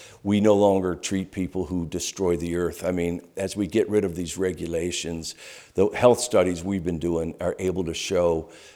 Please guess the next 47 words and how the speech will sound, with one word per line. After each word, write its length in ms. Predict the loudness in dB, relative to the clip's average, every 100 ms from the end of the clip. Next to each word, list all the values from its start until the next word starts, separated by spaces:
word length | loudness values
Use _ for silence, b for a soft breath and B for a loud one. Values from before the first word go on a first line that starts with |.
| -2
in 160 | 0
Appalachia, 920 | 6 4 4 4 4 2 -2 -6 -8 -12
you 120 | -8 -4
know, 160 | -4
a 40 | -2
hundred 360 | -2 -2 -2
and 100 | -6 -4
eighty-one 500 | -4 -2 -4 -4 -6
percent 600 | -8 -6 -4 -6 -8 -10
increase 680 | -8 -8 -6 -6 -6 -8 -10 _
in 260 | -8 -8
birth 300 | -6 -6 -6
defects. 600 | -12 -12 -12 -10 -12 -14 B B B B B -8
And 200 | -4 -4
the 60 |
girls 480 | -4 2 4 4 2
knocked 340 | 2 2 0 -2
on 140 | -2
a 60 | -2
door, 500 | 0 2 2 0 -6
and 120 | -8
the 60 | -6
woman 480 | -6 -4 -2 -2 -4
said, 440 | -2 0 -2 -4 B B B B -4
"Oh, 160 | -2
we 140 | 0 -2
can't 280 | -2 -2
do 100 | -2
the 100 | -6
health 240 | -4 -4 -4
study 420 | -4 -2 -2 -4
'cause 240 | -6 -8 -6 -4
my 100 | -6
son 400 | -4 -4 -2 -2
with 100 | -4
a 60 |
birth 300 | -2 -2 -2
defect 420 | -6 -8 -8 -8 -14
is 120 | -16
taking 340 | -12 -12 -8
a 60 | -6
nap. 340 | -4 -6 -8
Can 180 | -12 -10
you 60 | -10
come 220 | -10 -6
back 400 | -4 -4 -6 -8
tomorrow?" 600 | -8 -6 -4 -4 -4 -8